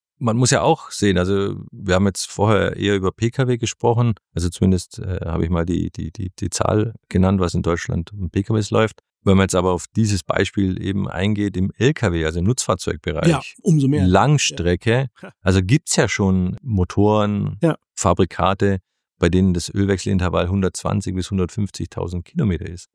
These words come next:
Speaker 1: Im P-K-W-Bereich ist man halt noch nicht so weit, aus welchen Gründen auch immer. Äh, aber das zeigt schon, also
Speaker 2: Ja.
Speaker 1: wenn man die entsprechende Technologie einsetzt,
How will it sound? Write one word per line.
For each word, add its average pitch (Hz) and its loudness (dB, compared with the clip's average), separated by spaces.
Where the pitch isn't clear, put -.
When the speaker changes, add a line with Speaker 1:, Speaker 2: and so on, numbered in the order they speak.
Speaker 1:
Im 101 4
P-K-W-Bereich 98 2
ist - -2
man 110 2
halt 110 2
noch 117 0
nicht 110 -2
so 107 0
weit, 107 4
aus 85 -2
welchen 87 -2
Gründen 92 -2
auch 82 -2
immer. 117 2
Äh, 98 -2
aber 98 2
das 104 2
zeigt 131 0
schon, 85 0
also 87 -4
Speaker 2:
Ja. 165 2
Speaker 1:
wenn 95 0
man 107 4
die 98 0
entsprechende 98 -2
Technologie 95 0
einsetzt, - -2